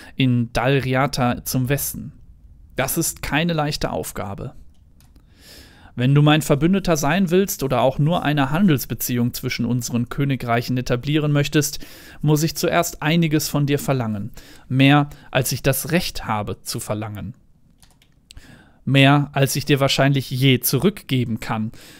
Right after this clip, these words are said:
Ich möchte, dass du wie Gren als mein Vertreter auftrittst. Bevor wir also weitermachen, wirst du mir helfen.“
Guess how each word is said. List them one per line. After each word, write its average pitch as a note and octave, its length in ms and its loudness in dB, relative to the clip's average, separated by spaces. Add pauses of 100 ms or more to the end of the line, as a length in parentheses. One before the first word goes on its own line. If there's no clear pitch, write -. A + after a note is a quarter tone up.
(220)
Ich B2 120 2
möchte, G3+ 460 4 (260)
dass - 200 0
du D3+ 180 0
wie F3+ 160 -2
Gren C3+ 420 2
als - 280 -4
mein C#3 180 4
Vertreter C3+ 520 -2
auftrittst. - 640 -2 (320)
Bevor E3 320 4
wir F#3 120 4
also C#3 240 2
weitermachen, F3 640 0 (320)
wirst C3+ 460 2
du D#3+ 60 2
mir D#3+ 200 2
helfen.“ - 600 0